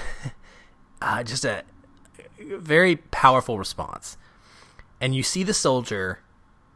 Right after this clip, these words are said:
gently, two or three of them, gently move George to the side of the, the area, the room, or the, the hold.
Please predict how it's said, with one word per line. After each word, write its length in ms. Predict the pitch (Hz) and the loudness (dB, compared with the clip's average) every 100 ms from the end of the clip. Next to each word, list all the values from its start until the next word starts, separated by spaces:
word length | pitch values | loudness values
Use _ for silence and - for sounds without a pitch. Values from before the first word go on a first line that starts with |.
| - | -16
gently, 720 | 98 117 135 135 160 165 180 180 - - - _ - | -6 -2 -2 0 0 2 0 -4 -10 -20 -20 _ -8
two 140 | - | 2
or 60 | 214 | 4
three 180 | 214 214 | 6 4
of 80 | 101 | 2
them, 220 | 175 90 | -4 -6
gently 340 | 110 120 147 | -6 -4 0
move 460 | 131 123 147 160 - - - | 0 2 2 2 -2 -18 -6
George 460 | 117 110 147 - - _ - | -2 -2 -4 -10 -16 _ -12
to 100 | - | -6
the 60 | 113 | -6
side 340 | - 101 107 | 0 0 0
of 180 | 120 117 | -4 -4
the, 260 | 139 156 156 _ _ _ _ - | 0 0 -4 _ _ _ _ -8
the 240 | 135 127 | -6 -6
area, 260 | 110 101 104 | -6 -4 -4
the 120 | 113 | -6
room, 360 | 104 85 92 113 _ _ _ 180 | -6 -6 -8 -12 _ _ _ -18
or 140 | 104 | -14
the, 300 | 101 98 90 - | -8 -8 -10 -14
the 120 | - | -14
hold. 360 | 98 95 87 101 | -10 -10 -10 -14